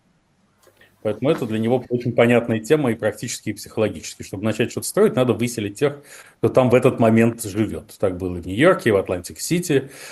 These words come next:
Трамп прошел через многие судебные процессы, он это любит, он любит воевать за то, чтобы кого-нибудь куда-нибудь выселить.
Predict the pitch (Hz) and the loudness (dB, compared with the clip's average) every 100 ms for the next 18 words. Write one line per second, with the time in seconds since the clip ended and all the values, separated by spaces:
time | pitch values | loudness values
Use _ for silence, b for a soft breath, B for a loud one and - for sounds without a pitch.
0 | B - 110 104 98 107 101 101 98 101 | B 2 2 4 0 0 -2 -2 -2 -2
1 | 90 90 - 98 98 90 90 85 - 170 | -2 -6 -6 -4 -4 -6 -8 -6 0 2
2 | 170 107 95 87 87 127 160 123 98 104 | 2 -2 -4 -8 -2 0 0 -2 -4 -6
3 | 90 - 98 90 107 147 127 120 117 - | -8 -6 -6 -2 2 2 2 0 0 0
4 | 113 107 113 107 107 104 - 98 95 | 0 0 -4 -4 -8 -10 -10 -14 -16